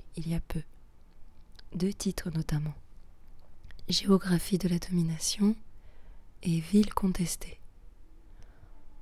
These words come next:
On a prévu de les arpenter ensemble le dix-sept octobre, c'est un mercredi, sur la place. Est-ce que tu es libre ? Pas d'inquiétude, si tu n'as pas le temps de te procurer les ouvrages ou de les lire d'ici là,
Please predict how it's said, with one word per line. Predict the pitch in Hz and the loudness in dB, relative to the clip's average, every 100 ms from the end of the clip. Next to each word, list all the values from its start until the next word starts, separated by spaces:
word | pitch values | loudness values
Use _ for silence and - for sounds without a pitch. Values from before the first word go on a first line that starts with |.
| - - - - - | -14 -14 -14 -4 2
On | 156 | 4
a | 160 | 6
prévu | - 160 170 | 6 6 6
de | 170 | 6
les | 165 - | 4 0
arpenter | 160 - 170 175 | -4 -4 -2 0
ensemble | 156 151 - 180 196 | 2 2 4 2 2
le | 196 180 | 2 0
dix-sept | - 165 180 - | 0 -2 -2 -2
octobre, | - - 175 180 - - - | -4 2 2 2 -4 -12 -6
c'est | - - | -2 2
un | 170 | 2
mercredi, | 165 - - 160 160 - - - - - | 2 0 0 2 0 -2 -10 -16 -10 -8
sur | - | -2
la | 185 | 0
place. | 175 175 165 - - - - - - - - - - - - - | 2 2 0 -4 -10 -10 -12 -18 -20 -18 -18 -14 -16 -16 -8 0
Est-ce | 185 | 2
que | - | 4
tu | 214 - | 2 4
es | 202 | 6
libre ? | 190 175 - - - - - - - - - - - - - - | 6 2 -2 -8 -10 -14 -16 -16 -16 -16 -16 -16 -16 -16 -8 0
Pas | 180 | 2
d'inquiétude, | 180 - 180 - 180 | 4 4 2 0 -4
si | - | -4
tu | - 196 | -2 0
n'as | 180 | 2
pas | 196 | 2
le | 190 | 2
temps | - 202 202 - - - | 4 4 4 -2 -12 -10
de | |
te | - - | -6 -2
procurer | - 175 185 190 | 0 0 2 2
les | 180 170 | 4 4
ouvrages | 180 175 185 180 175 | 2 2 2 2 0
ou | |
de | 175 | 2
les | 180 180 | 4 4
lire | 190 190 | 4 2
d'ici | 180 - - | 2 0 0
là, | 175 185 | 2 0